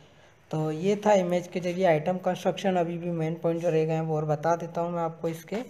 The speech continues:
जैसे कि ओके, खुल गया सिम से, हाँ, खुल गया, ठीक है।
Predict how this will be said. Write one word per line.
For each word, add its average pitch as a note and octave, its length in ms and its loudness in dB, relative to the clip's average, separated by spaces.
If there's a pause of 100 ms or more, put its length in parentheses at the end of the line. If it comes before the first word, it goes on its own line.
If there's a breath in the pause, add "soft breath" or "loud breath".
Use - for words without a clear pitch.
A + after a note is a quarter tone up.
(2000 loud breath)
जैसे D3 400 -8
कि D#3 460 -6 (1700)
ओके, D3 240 -10
खुल - 280 -10
गया C#3+ 360 -6
सिम C#3 240 -12
से, C3 160 -10
हाँ, B2 280 -10
खुल B2 180 -16
गया, A#2+ 140 -10
ठीक A2 180 -16
है। - 240 -18